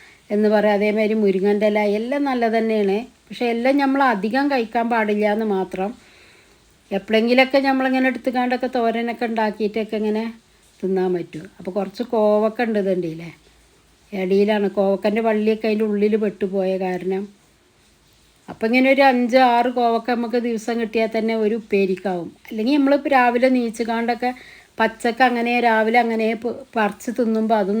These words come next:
നല്ല തന്നെയാണ്. പൊതുവേ ഇപ്പം എല്ലാവരും പറയും ഷുഗറിന് അത് നല്ലതാണ്, ഇത്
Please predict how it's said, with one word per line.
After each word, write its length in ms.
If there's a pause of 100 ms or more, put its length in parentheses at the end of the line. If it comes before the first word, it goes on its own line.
നല്ല 260
തന്നെയാണ്. 460 (1800)
പൊതുവേ 380
ഇപ്പം 140
എല്ലാവരും 400
പറയും 300
ഷുഗറിന് 440
അത് 100 (120)
നല്ലതാണ്, 520
ഇത് 100